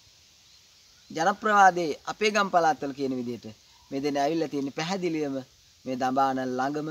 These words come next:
දඹාන ග්‍රාම සේවා වසමට දඹාන ගමට අයිති පන්සලකට. ඒ පන්සලේ නම තමයි මාවර අගල.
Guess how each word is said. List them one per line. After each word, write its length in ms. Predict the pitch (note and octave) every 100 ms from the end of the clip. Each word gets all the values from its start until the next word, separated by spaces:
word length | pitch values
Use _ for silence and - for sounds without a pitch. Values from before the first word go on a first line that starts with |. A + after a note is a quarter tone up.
| D3+
දඹාන 380 | C3+ C#3 C#3+ C#3+
ග්‍රාම 280 | C3 D3 F#3
සේවා 280 | F#3 E3 C#3+
වසමට 320 | C#3 C#3 C3
දඹාන 400 | C3 C#3 D#3 D#3 D3+
ගමට 360 | E3 G#3 G#3
අයිති 220 | C#3 C3
පන්සලකට. 560 | C#3 A2 G#2 F2+ - - - _ _ _ _ _ _ _ _ -
ඒ 140 | D#3+ E3+
පන්සලේ 540 | F#3 G#3+ B3 A#3+ F3+
නම 180 | D3+ C3+
තමයි 400 | B2 A#2 A2+ A#2 _ - _ C3
මාවර 420 | C#3+ F3+ F3 C#3+
අගල. 340 | D#3 E3 A#2+